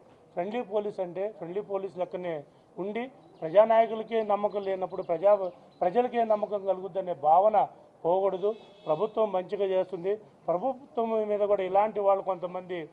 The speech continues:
బురద జల్లే కార్యక్రమం చేస్తున్నారు కాబట్టి అలాంటి రిపీట్ కాకుండా ఉండాలనే ఉద్దేశంతోని ఈరోజు మేము స్పీకర్ గారికి ఈ వినతి పత్రం ఇచ్చి రాబోయే రోజులలో ఎలాంటి ప్రజానాయకులు కావచ్చు, ప్రజలు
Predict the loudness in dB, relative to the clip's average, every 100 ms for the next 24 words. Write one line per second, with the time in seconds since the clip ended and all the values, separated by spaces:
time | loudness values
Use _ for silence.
0 | _ _ -6 -4 -4 -2 0 2 2 0
1 | 0 -8 -8 -10 -10 -4 -2 0 -4 -4
2 | -10 -10 -18 -2 2 6 6 4 -2 -4
3 | -6 4 8 8 6 2 2 2 2 2
4 | -4 -8 -4 -4 -6 -10 -10 -10 -12 -18
5 | -20 -8 -2 0 0 -2 -6 -6 -6 -2
6 | 0 0 -2 -8 -10 -12 -18 -18 -12 -8
7 | -8 -8 -4 -4 -4 -10 -8 -8 -8 _
8 | -20 -20 -18 0 4 6 6 4 4 2
9 | 2 -2 -2 -4 -6 -20 _ 0 8 8
10 | 6 0 -10 -10 _ _ -10 -2 0 2
11 | 0 0 -2 2 0 -2 -8 -12 -18 -20
12 | -10 -4 0 4